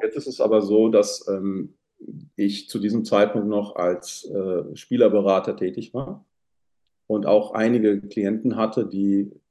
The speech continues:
äh, ja, du kannst dir vorstellen, dass, äh, in diesem Beruf, gerade im Management afrikanischer Spieler, eine Verantwortung erwächst, der du dich nicht einfach, äh,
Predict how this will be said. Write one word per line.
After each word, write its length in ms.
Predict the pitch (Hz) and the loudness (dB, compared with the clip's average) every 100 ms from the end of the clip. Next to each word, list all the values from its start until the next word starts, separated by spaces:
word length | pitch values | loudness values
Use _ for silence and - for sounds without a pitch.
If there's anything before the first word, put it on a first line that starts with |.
| - | -4
äh, 340 | 101 95 95 | -2 -2 -2
ja, 240 | 107 87 - | -6 -6 -12
du 80 | _ | _
kannst 220 | 107 104 | -4 -4
dir 80 | 110 | 0
vorstellen, 340 | 110 113 110 | 0 2 0
dass, 240 | 104 101 | 0 -2
äh, 60 | 107 | -2
in 320 | 101 95 101 | 0 0 -4
diesem 480 | 101 110 101 101 101 _ | -4 -2 -2 -2 -8 _
Beruf, 280 | 98 123 123 | -2 -2 2
gerade 240 | 113 117 | 2 4
im 180 | 110 107 | 4 2
Management 460 | 107 123 123 107 101 | 2 2 2 -2 -4
afrikanischer 580 | 107 104 101 113 113 | -6 -6 -2 -2 -2
Spieler, 460 | - - 104 101 101 _ _ _ _ _ | -4 -2 0 0 -2 _ _ _ _ _
eine 360 | 107 107 101 - | 0 2 2 2
Verantwortung 560 | - 101 127 120 117 113 | 0 2 4 4 4 2
erwächst, 420 | 104 117 - - | 4 2 -2 -2
der 100 | 110 | 0
du 120 | 110 | 0
dich 200 | 104 104 | -2 -2
nicht 220 | 113 107 | -4 -4
einfach, 520 | 107 110 107 101 - | -4 0 0 -2 -6
äh, 280 | - 101 98 | -4 -2 -2